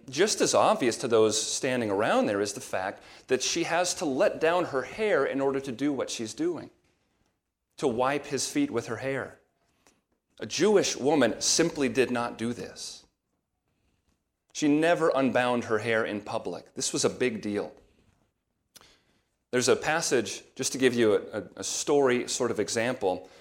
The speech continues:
we have a passage in some rabbinic writings where that, that rabbi tells the story of a woman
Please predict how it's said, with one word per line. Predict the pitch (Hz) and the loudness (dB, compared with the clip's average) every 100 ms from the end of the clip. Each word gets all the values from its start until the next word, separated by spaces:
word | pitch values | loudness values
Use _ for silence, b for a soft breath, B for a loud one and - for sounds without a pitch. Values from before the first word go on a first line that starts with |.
| B | B
we | 123 | 0
have | 147 151 | 0 0
a | |
passage | 113 - 143 139 117 117 | -2 -4 -4 -4 -4 -2
in | 110 110 | -2 -2
some | - 107 87 | -2 -4 -4
rabbinic | 104 85 123 127 - | -4 0 0 0 0
writings | 101 120 120 90 117 - _ b b b b b | 0 2 0 -2 -6 -12 _ b b b b b
where | 117 120 120 120 - - - - - | 4 6 6 2 -10 -16 -18 -16 0
that, | 123 - 120 | 2 2 2
that | 151 - | 2 4
rabbi | 120 135 147 117 | 4 4 6 4
tells | 113 131 117 | 6 4 4
the | 113 | 0
story | - 151 147 | 2 6 6
of | 127 | 6
a | 110 | 4
woman | 101 139 170 117 107 | 2 2 4 2 2